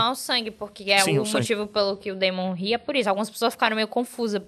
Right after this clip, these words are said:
Speaker 2: por que
Speaker 1: Sim.
Speaker 2: que ele tinha rido, mas é porque é no momento que ele diz que o sangue deles é forte,
Speaker 1: É.
Speaker 2: que, que runs thick, né, que é, tipo, mais, mais forte, mais espesso e
Speaker 1: Aham.
Speaker 2: tal. Aí é quando o Daemon ria por conta disso, é por isso
Speaker 1: É.
Speaker 2: que ele tá falando. E alguns pe-, e aí, o mais interessante é porque algumas pessoas não entendem valeriano, né? Não é
Speaker 1: Uhum.
Speaker 2: todo mundo que entende valeriano,
Speaker 1: Sim,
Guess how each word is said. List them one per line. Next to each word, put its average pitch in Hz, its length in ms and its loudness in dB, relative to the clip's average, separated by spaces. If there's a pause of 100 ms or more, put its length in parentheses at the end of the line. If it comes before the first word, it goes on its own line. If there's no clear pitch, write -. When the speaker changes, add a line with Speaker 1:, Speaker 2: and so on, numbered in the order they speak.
Speaker 2:
por 208 80 -2
que - 60 -4
Speaker 1:
Sim. 220 120 6
Speaker 2:
que 196 60 4
ele 214 80 0
tinha 240 140 2
rido, 214 140 2
mas 202 140 0
é 208 60 6
porque 226 260 0
é 220 100 4
no 226 80 0
momento 233 380 2
que 320 80 -4
ele 277 140 0
diz 247 180 -4
que 262 160 -2
o 262 60 0
sangue 247 380 2
deles 233 320 2
é 240 100 4
forte, 208 720 2
Speaker 1:
É. 143 220 6
Speaker 2:
que, 180 200 -4 (380)
que 185 240 -4
runs 214 580 -2 (100)
thick, 208 340 4
né, 180 180 0
que - 80 -10
é, 196 40 -8
tipo, - 200 -8
mais, 185 300 2
mais 185 260 0
forte, 196 240 2
mais 180 360 -2
espesso 190 560 0
e 165 80 -4
Speaker 1:
Aham. 127 60 0
Speaker 2:
tal. 170 180 2 (200)
Aí 214 220 2
é 254 80 4
quando 254 280 2
o 254 60 -2
Daemon 240 280 2
ria 240 180 2
por 247 200 -8
conta 269 260 0
disso, 269 340 0
é 165 40 -2
por - 180 -6
isso 262 100 2
Speaker 1:
É. - 20 2
Speaker 2:
que 214 60 0
ele 208 60 -2
tá 226 80 0
falando. 220 260 2
E 247 100 0
alguns 302 360 4
pe-, - 180 0
e 285 120 0
aí, 269 180 4
o 254 140 2
mais 294 220 2
interessante 311 440 0
é 262 40 -4
porque 294 220 0
algumas 294 300 4
pessoas 302 240 -2
não 311 140 0
entendem 349 500 0
valeriano, 156 560 0
né? 202 120 2
Não 302 120 4
é - 20 4
Speaker 1:
Uhum. - 60 2
Speaker 2:
todo 330 180 2
mundo 254 200 2
que 233 140 -2
entende 214 300 2
valeriano, 202 280 2
Speaker 1:
Sim, 269 220 6